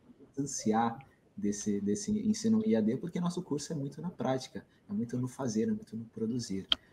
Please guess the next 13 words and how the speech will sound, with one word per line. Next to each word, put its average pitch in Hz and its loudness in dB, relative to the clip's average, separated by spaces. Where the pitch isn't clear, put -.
É, 104 0
você 156 2
percebeu, 196 8
é, 151 8
uma, 131 4
uma 127 6
grande 131 0
diferença, 131 4
professor, 104 -4
nessa, 113 4
é, 101 0
estado 131 6
presencial 123 4